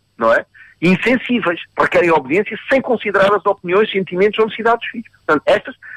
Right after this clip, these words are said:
as opiniões dos filhos não têm, não têm absolutamente valor nenhum.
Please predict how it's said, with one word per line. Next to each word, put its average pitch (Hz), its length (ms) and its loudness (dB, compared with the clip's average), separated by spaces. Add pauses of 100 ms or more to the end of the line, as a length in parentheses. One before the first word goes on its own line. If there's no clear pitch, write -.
(120)
as 135 140 0
opiniões 190 400 0
dos - 100 -8
filhos 202 220 -4
não 269 160 4
têm, 240 320 0
não 202 160 0
têm 208 200 -2
absolutamente 214 520 -2
valor 208 240 2
nenhum. 165 200 -8